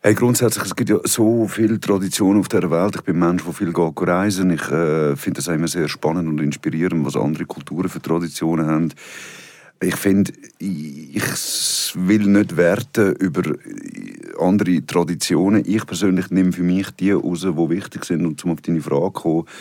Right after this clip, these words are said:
ich bevorzuge jetzt Fasnacht, Halloween mehr, weil es halt einfach wirklich etwas ist, wo in unserem Land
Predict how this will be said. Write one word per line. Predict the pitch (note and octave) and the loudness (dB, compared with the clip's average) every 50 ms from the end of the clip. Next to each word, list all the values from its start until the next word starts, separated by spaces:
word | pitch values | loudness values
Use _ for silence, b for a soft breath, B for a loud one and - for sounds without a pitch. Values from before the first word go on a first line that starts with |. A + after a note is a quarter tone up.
| B B B B B B B | B B B B B B B
ich | B - | B -14
bevorzuge | - F2+ E2 - F#2+ E2+ F2 - - F2+ F2 D2+ | -10 -8 -2 0 2 2 2 0 -2 -2 0 0
jetzt | E2 - - | -2 -4 -2
Fasnacht, | - - D#2 F#2 - - F2 E2+ D#2+ - - - - - - - - | -2 0 0 0 2 0 0 0 0 -2 -6 -10 -12 -14 -16 -14 -12
Halloween | - D2+ D#2+ E2 E2+ D#2+ D#2 D#2+ D#2+ D#2 D#2+ D#2+ D#2 - | -6 -4 -2 0 0 0 -2 -2 -2 -2 -2 -4 -4 -2
mehr, | - C#2+ C#2+ D#2 F#2 F#2 C#2+ A#1+ | -2 0 2 2 2 0 0 0
weil | B1+ C#2+ C2+ | -2 -4 -4
es | C2 | -4
halt | D#2+ D#2 D2+ A#1 | -6 -6 -4 -2
einfach | B1 D2 D2 D2+ - - | -2 -4 -4 -8 -12 -8
wirklich | C#2 D#2 D#2 - - - - | -8 -8 -8 -8 -12 -16 -14
etwas | - - - - D2 C#2+ | -14 -14 -14 -14 -12 -8
ist, | D2 D2+ D#2 | -8 -8 -6
wo | - C#2 C#2+ - | -4 -4 -2 -2
in | - - | -2 -2
unserem | C#2+ - - - E2 | -4 -4 -4 -4 -4
Land | D#2+ D#2+ D#2+ D#2+ E2+ D#2+ - | -4 -2 -2 -2 -2 -4 -6